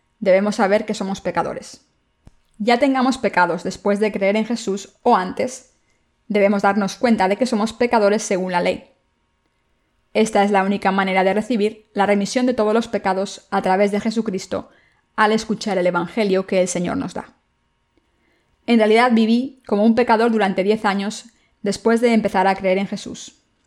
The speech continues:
La vida era simplemente un infierno. Incluso pensé en suicidarme. Intenté vivir una vida justa, pero era un infierno.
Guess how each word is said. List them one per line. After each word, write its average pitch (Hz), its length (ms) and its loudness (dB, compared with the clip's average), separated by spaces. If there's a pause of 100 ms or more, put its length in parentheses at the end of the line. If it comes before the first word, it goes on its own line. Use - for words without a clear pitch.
(840)
La 190 160 2
vida 208 220 4
era 202 160 2
simplemente 208 580 2
un 190 80 -2
infierno. 190 560 -4 (680)
Incluso 226 400 2
pensé 190 300 -2
en 202 100 -2
suicidarme. 180 640 -6 (880)
Intenté 226 400 2
vivir 254 240 0
una 233 160 4
vida 220 180 2
justa, - 600 -6
pero 185 180 4
era 185 140 2
un 180 100 -4
infierno. - 540 -6